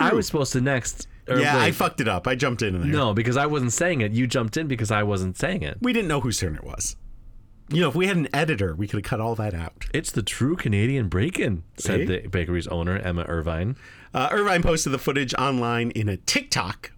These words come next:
Speaker 2: which
Speaker 1: Oh.
Speaker 2: has accumulated one point three million views at the time of this writing.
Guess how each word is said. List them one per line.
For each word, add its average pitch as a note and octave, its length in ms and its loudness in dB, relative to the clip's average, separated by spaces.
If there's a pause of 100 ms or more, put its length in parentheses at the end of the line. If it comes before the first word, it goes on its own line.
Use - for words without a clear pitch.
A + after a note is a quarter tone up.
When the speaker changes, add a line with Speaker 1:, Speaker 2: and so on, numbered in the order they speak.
Speaker 2:
which A#2+ 360 0 (120)
Speaker 1:
Oh. B2+ 40 -2
Speaker 2:
has A2 200 2
accumulated A#2+ 880 0
one G#3 240 -2
point - 300 -4
three E3 260 -4
million A#3 920 -2
views F3+ 400 -2 (320)
at E3+ 100 0
the F3+ 80 -4
time C#3+ 220 0
of C#3+ 40 -2
this E3 160 -2
writing. F3 300 -2